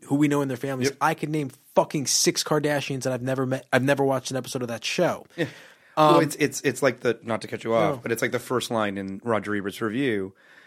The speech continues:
Speaker 2: "Now that two <laughs> movies have been made about a man living twenty, about a man living twenty-four hours a day on television, how long until T V actually tries this as a programming idea?"
Speaker 1: So I don't know if
Speaker 2: And here we
Speaker 1: T V's
Speaker 2: are.
Speaker 1: actually tried that, but we basically do
Speaker 2: Pretty
Speaker 1: that.
Speaker 2: fucking
Speaker 1: We
Speaker 2: close.
Speaker 1: basically do that.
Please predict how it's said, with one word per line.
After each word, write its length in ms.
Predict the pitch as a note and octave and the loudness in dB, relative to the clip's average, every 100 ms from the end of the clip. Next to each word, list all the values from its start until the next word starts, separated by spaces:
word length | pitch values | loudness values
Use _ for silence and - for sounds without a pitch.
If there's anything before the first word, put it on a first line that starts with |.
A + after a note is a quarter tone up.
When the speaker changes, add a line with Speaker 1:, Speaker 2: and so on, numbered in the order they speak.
| _ - | _ -2
Speaker 2:
"Now 220 | B2+ B2 | 2 2
that 160 | B2 - | 2 -2
two 260 | - C#3+ | -2 0
<laughs> 0 | |
movies 380 | D3 C3+ A#2+ B2 | 2 0 0 0
have 120 | A#2 G#2+ | -2 -2
been 120 | G#2+ | 0
made 160 | A2+ | 0
about 180 | A2 G#2+ | 0 0
a 40 | G2 | -2
man 240 | G2+ G2+ | -4 -4
living 220 | G2+ G2+ | -6 -6
twenty, 300 | F#2 A2 G#2 - | -8 -6 -6 -8
about 360 | - A2 G2 B2+ | -12 -8 -2 0
a 60 | C3 | 0
man 220 | A#2 A2 | -2 -2
living 180 | G#2 G#2 | -4 -6
twenty-four 340 | - G#2+ A#2 | -6 -2 0
hours 120 | G2+ | -2
a 20 | |
day 80 | G2+ | -2
on 100 | G2+ | -6
television, 380 | F#2 G#2+ G2 F#2+ | -4 -6 -6 -8
how 160 | F#2 G#2 | -6 -6
long 440 | G#2 G2+ F#2+ F#2 F#2 _ _ | -4 -4 -6 -8 -12 _ _
until 240 | A2+ A2 | -6 -6
T 140 | G#2 A2+ | -6 -6
V 120 | G#2 | -4
actually 280 | G2 F#2+ - | -4 -6 -10
tries 300 | - - G2+ | -12 -8 -8
this 160 | G2 - | -10 -14
as 60 | |
a 60 | G2 | -16
programming 480 | - A#2+ - - - | -16 -14 -14 -14 -14
idea?" 340 | - - - _ _ _ _ _ _ _ _ | -14 -14 -16 _ _ _ _ _ _ _ _
Speaker 1:
So 360 | - G3+ F#3+ - - | 4 6 6 0 -2
I 120 | F#3+ | 4
don't 80 | B3 | 8
know 60 | A3 | 6
if 40 | |
Speaker 2:
And 80 | - | 6
here 80 | F3+ | 2
we 80 | D#3 | 2
Speaker 1:
T 80 | |
V's 20 | - | -2
Speaker 2:
are. 40 | - | 0
Speaker 1:
actually 400 | - - - A3+ | 0 0 -2 -2
tried 260 | A#3+ A3+ | 2 2
that, 160 | G#3 G3 | 4 2
but 100 | E3 | 0
we 120 | D#3+ | -2
basically 560 | C3+ C#3+ C#3 D3 - D#3 | 0 2 0 -2 -2 -2
do 240 | C#3 G2+ | -2 -4
Speaker 2:
Pretty 160 | C3 B2+ | -2 -2
Speaker 1:
that. 80 | C#3 | -2
Speaker 2:
fucking 240 | - A2 | -6 -4
Speaker 1:
We 140 | A3 | 0
Speaker 2:
close. 140 | C4 B3 | 6 8
Speaker 1:
basically 360 | A3+ A3+ B3 | 8 4 2
do 140 | E3 G#2+ | 2 0
that. 340 | A#2 D3+ - | -2 -4 -10